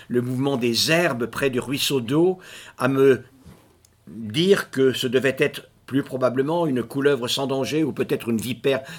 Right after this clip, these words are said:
dont il fallait que je me méfie. Ce monde-là est le monde normal. Et évidemment, je l'ai retrouvé dans toutes ses composantes avec une totale passion au cours de ces deux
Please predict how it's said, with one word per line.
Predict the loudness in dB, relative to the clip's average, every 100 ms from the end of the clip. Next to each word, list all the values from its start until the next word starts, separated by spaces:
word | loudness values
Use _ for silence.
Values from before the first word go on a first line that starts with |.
| -10
dont | -8
il | -6
fallait | -2 0 0
que | -2
je | 0
me | 0 2
méfie. | 2 2 0 -6 -6 -8 _ -20 -18
Ce | -4 2
monde-là | 4 4 4 6 6 6
est |
le | 6 6
monde | 4 2
normal. | 2 2 2 2 0 -6 -12 0
Et | 0 4
évidemment, | 4 4 4 4 2 -2 -14
je | 2 6
l'ai | 8 8
retrouvé | 8 6 4 6 6
dans | 6 2
toutes | -2
ses | -2 -2
composantes | -2 0 -2 0 -2 -4 -10 -10
avec | 0 0 0
une | -4 4
totale | 4 6 0 2
passion | 0 0 0 0 -2 -6 _ _ -8
au | -8
cours | -4 2 2
de | 2
ces | -2 -2
deux | -4 2 4 4